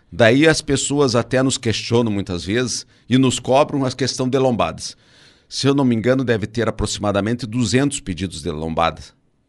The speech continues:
solicitados ao Vetran. E as coisas mudaram. É, a gente aproveita essa oportunidade pra explicar pras pessoas. Eles acham que o prefeito, o vice, os vereadores têm autonomia pra fazer as lombadas.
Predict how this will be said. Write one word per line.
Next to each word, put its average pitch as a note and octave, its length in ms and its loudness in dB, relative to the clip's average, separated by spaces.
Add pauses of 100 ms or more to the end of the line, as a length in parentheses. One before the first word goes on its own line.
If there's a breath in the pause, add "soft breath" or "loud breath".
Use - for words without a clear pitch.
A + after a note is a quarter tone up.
(340)
solicitados F#2 720 -4
ao E2+ 120 -2
Vetran. E2 320 -8 (720 soft breath)
E - 80 -4
as D3+ 140 2
coisas D3 360 2
mudaram. C3 440 2 (180)
É, G#2+ 180 -4
a G#2+ 60 2
gente B2 240 0
aproveita A2 460 -2
essa G#2 220 -2
oportunidade G2+ 640 0
pra A#2+ 160 0
explicar B2 460 2
pras F#2+ 180 -4
pessoas. E2 500 -8 (440 soft breath)
Eles A2+ 240 2
acham C3 260 6
que C3 80 0
o A#2+ 40 2
prefeito, C3 760 0
o F#2+ 40 -4
vice, A#2+ 540 0
os G#2 80 -6
vereadores G#2 720 0 (420 soft breath)
têm B2 140 4
autonomia C3 640 4
pra C3+ 120 -2
fazer B2+ 280 2
as A#2+ 100 2
lombadas. A#2 640 -2